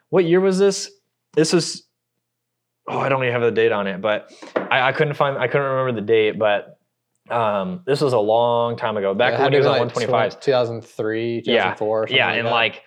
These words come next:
Speaker 1: just think of the power that they were making out of those one twenty-fives versus, like, today's one twenty-fives, like,
Speaker 2: Yeah.
Speaker 1: completely different. And the fact that he hit it, that's just, like, the balls to just hit something like that. That gets me fired up.
Speaker 2: Yeah,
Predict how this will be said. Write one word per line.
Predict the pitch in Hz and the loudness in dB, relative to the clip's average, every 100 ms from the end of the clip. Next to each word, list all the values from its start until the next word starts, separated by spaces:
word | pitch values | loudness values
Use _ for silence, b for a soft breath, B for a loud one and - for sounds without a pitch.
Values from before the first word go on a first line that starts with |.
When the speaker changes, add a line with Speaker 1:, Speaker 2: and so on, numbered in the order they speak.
| b | b
Speaker 1:
just | - 131 | -6 -2
think | 165 160 | -2 2
of | 147 | 2
the | 123 110 - | 2 -2 -12
power | - 131 135 131 | -2 0 2 2
that | 107 | 2
they | 117 | 0
were | 110 | 0
making | 107 113 | -2 -2
out | 107 101 | 0 0
of | |
those | 101 104 107 | 0 0 -2
one | 117 | -6
twenty-fives | 117 123 123 127 120 | -4 -4 -2 -2 -2
versus, | 117 104 101 | -4 -4 -2
like, | 98 87 | -2 -4
today's | - 101 98 90 | -6 -4 -2 -4
one | 90 | -10
twenty-fives, | 90 85 78 76 80 85 - 85 | -12 -14 -12 -10 -10 -12 -16 -10
like, | 92 82 - | -10 -10 -14
Speaker 2:
Yeah. | 95 98 | -16 -12
Speaker 1:
completely | 104 - 131 120 107 | -16 -6 -2 -2 -2
different. | 101 - 85 - | -4 -6 -12 -6
And | 127 135 123 b b b | -4 -4 -6 b b b
the | 117 | -6
fact | - 123 120 | 0 0 2
that | 127 | -2
he | 117 | -2
hit | 101 113 | -2 0
it, | 123 131 123 _ _ _ _ _ | 2 0 -2 _ _ _ _ _
that's | 113 117 - | -2 -2 -2
just, | 113 - | -4 0
like, | 101 95 - | 0 0 -2
the | 113 104 104 - | -6 -6 -14 2
balls | 120 120 107 95 85 - | 4 6 4 0 -4 -8
to | 104 | -8
just | 92 98 | -8 -10
hit | - 107 | -4 -4
something | - 95 | -4 -8
like | 95 92 | -8 -4
that. | 95 90 | -4 -2
That | - | -2
gets | 120 - | -2 -4
me | |
fired | 101 98 87 | -8 -6 -6
up. | 85 - - | -8 -10 -10
Speaker 2:
Yeah, | 107 98 | -10 -10